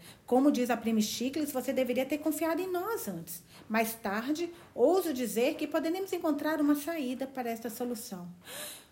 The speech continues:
"Ai, o senhor acha que Barney pode conseguir o divórcio com facilidade, não é?"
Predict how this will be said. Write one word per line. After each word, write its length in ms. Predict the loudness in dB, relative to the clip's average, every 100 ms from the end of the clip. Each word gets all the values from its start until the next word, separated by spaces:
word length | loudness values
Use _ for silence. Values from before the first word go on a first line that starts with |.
| -16 -2
"Ai, 200 | -2 -2 -6 -2
o 40 |
senhor 220 | 0 2 2
acha 220 | 2 2
que 100 | 2
Barney 300 | 4 6 6
pode 260 | 4 0
conseguir 340 | 2 -2 0 -2
o 40 |
divórcio 380 | 0 2 2 2
com 100 | 0
facilidade, 720 | 0 2 0 2 2 2 0
não 180 | 0 4
é?" 300 | 6 4